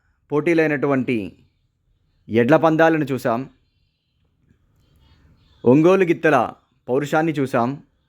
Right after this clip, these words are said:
గోదావరి జిల్లాల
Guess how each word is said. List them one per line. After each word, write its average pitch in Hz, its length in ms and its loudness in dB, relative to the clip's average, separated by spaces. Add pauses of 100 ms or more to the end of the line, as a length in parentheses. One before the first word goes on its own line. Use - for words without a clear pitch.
(1800)
గోదావరి 180 460 4
జిల్లాల 147 380 0